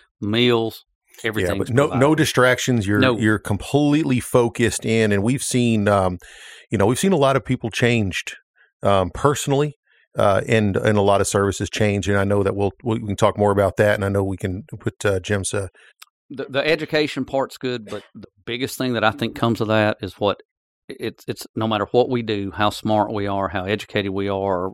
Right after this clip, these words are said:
Speaker 1: our skill level, relationships are the, are the core of everything we do. And they, they're able to network with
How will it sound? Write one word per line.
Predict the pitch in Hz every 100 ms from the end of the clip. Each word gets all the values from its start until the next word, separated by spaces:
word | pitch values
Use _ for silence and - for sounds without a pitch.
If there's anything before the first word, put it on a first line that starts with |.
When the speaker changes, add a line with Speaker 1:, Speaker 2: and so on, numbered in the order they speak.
| -
Speaker 1:
our | 95
skill | - - 98 90
level, | 92 90 90 - _ _ _ -
relationships | 107 104 104 - 101 - 98 92 - - _ _ _ _ _ _ _ _ _ _ -
are | 104
the, | 92 90 -
are | 95
the | -
core | - 98 87
of | 92
everything | 90 - 87 90
we | 87
do. | 92 90 98
And | 107
they, | 104 98 - - - -
they're | 110
able | 117 104
to | - - 101 95 - _
network | 110 110 - 110 104 104
with | 104 92